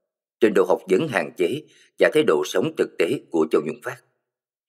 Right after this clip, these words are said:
Chiến lược này cho thấy nền điện ảnh làn sóng mới không có ý định bỏ qua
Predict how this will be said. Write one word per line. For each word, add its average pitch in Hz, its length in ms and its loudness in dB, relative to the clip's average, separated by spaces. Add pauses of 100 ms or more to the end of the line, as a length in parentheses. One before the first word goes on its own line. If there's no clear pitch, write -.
(540)
Chiến 151 160 2
lược 98 180 0
này 78 320 -2
cho 90 140 4
thấy 131 280 -8 (420)
nền 85 440 0
điện 92 160 0
ảnh 85 220 -4
làn 87 180 0
sóng 95 240 -4
mới 92 240 -6 (400)
không 120 160 2
có 143 100 2
ý 156 140 4
định 73 340 -2
bỏ 78 200 2
qua 95 220 0